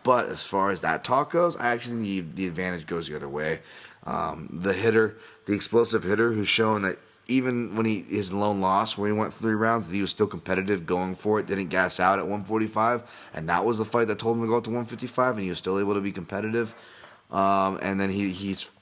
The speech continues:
fought slightly better competition at one fifty-five, although not the greatest competition. He fought a lot of no-names coming up. But again, he's a young kid. Is actually,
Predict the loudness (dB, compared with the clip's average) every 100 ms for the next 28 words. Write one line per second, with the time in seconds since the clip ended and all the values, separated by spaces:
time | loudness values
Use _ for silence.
0 | _ _ -8 2 4 4 0 0 2 2
1 | 0 0 -2 -2 -2 -2 -2 -4 -4 -4
2 | -2 -4 -2 2 4 4 2 0 -4 -4
3 | -4 -4 -2 -4 -4 -6 -6 -6 -8 -10
4 | -8 -2 -2 -4 -4 -2 -4 -6 -6 -4
5 | -4 -4 -6 -6 -2 -2 -2 -4 0 -2
6 | -2 -16 -2 0 2 0 0 0 -2 0
7 | 2 2 0 -4